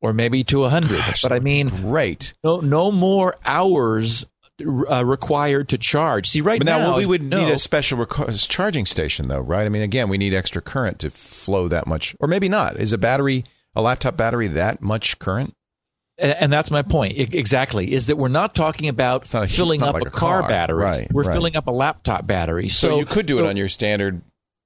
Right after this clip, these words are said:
Speaker 2: whatever
Speaker 1: well,
Speaker 2: it
Speaker 1: it will,
Speaker 2: is,
Speaker 1: it, it will,
Speaker 2: circuit.
Speaker 1: you, it will be different charging technology. So we'll, it is, it's, I mean, it's not like we're gonna be able to get new batteries and stick them in our old laptops.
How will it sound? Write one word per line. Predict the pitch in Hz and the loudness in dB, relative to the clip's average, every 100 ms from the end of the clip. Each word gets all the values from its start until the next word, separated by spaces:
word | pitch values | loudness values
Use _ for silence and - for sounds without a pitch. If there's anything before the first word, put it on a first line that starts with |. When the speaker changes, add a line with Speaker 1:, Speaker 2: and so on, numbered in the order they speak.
| _ _ _ _ - _ _ _ _ _ _ _ - - | _ _ _ _ -20 _ _ _ _ _ _ _ -16 -6
Speaker 2:
whatever | 95 165 | 0 2
Speaker 1:
well, | 139 | 2
Speaker 2:
it | 87 | 2
Speaker 1:
it | |
will, | 185 190 | 2 2
Speaker 2:
is, | - | 2
Speaker 1:
it, | - 190 | -2 0
it | |
will, | 185 | 2
Speaker 2:
circuit. | 180 170 - | 0 0 -2
Speaker 1:
you, | 165 190 202 - | 0 0 0 0
it | 170 | 2
will | 175 | 2
be | 151 165 | 2 0
different | 120 175 247 240 220 | 2 0 0 -2 -2
charging | - 180 170 151 156 | 0 0 2 0 0
technology. | 156 135 131 131 113 85 73 | -2 0 2 2 0 0 -2
So | - 135 | 2 2
we'll, | 135 139 | 2 0
it | 135 143 139 | 0 0 2
is, | 123 | 0
it's, | 139 135 - | 0 0 2
I | |
mean, | 156 156 113 - | 2 2 0 -6
it's | - 151 | -2 0
not | 160 208 | 2 2
like | 233 208 | 2 2
we're | 165 165 | 2 2
gonna | 160 | 2
be | 147 | 2
able | 160 151 | 2 2
to | |
get | 139 143 147 - _ _ _ _ _ _ _ | 2 2 0 -6 _ _ _ _ _ _ _
new | 135 135 165 208 214 | 0 4 4 4 2
batteries | 170 170 170 139 127 120 117 110 | 2 2 4 4 4 4 2 0
and | - 131 | 0 -2
stick | - 156 | 0 0
them | 165 147 | 2 2
in | |
our | 135 120 | 2 2
old | 131 135 135 120 | 2 4 2 2
laptops. | 143 - 110 82 - - - | 0 0 -4 -4 -2 -2 -2